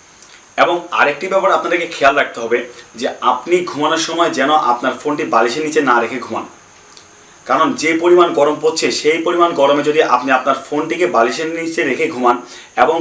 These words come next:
কোনো কারণে আপনার ডেটা কানেকশনটি on থেকে থাকে, তাহলে কিন্তু আপনার ফোনটি যে গরম হচ্ছে, সেই গরমটি চারিদিকে ছড়িয়ে দিতে পারবে না। এক্ষেত্রে আপনার ফোন থেকে ব্লাস্ট হওয়ার সম্ভাবনা কিন্তু থেকে যাবে। স্মার্টফোনে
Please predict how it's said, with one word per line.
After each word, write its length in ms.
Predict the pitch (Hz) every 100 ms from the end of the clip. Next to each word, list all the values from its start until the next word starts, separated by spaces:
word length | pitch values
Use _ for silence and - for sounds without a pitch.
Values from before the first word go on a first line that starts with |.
| 165
কোনো 140 | 160 185
কারণে 220 | 190 190 - -
আপনার 200 | 139 139 131
ডেটা 240 | 123 135 139 -
কানেকশনটি 380 | 139 135 170 170 175 147
on 60 | 165
থেকে 140 | 175 160
থাকে, 180 | 131 131 - - - -
তাহলে 240 | 123 160 180
কিন্তু 160 | 190 202 156 120
আপনার 240 | - 135 127
ফোনটি 260 | - 156 170 -
যে 60 | -
গরম 180 | 131 143 156
হচ্ছে, 160 | 160 175
সেই 160 | - 165 -
গরমটি 360 | 135 135 139 175 165
চারিদিকে 340 | 127 135 156 -
ছড়িয়ে 220 | 147 147
দিতে 140 | 151 151
পারবে 220 | 117 113 107
না। 40 | 107 - - - - -
এক্ষেত্রে 340 | 143 190 175 196 190
আপনার 200 | 135 147 135
ফোন 160 | - 156 175
থেকে 200 | 175 180 185 127
ব্লাস্ট 260 | 123 131 -
হওয়ার 200 | 160 160
সম্ভাবনা 340 | 147 156 175 180
কিন্তু 160 | 185 175
থেকে 140 | 147 131
যাবে। 160 | 107 117 - - _ - _ - -
স্মার্টফোনে 580 | 127 131 165 - 185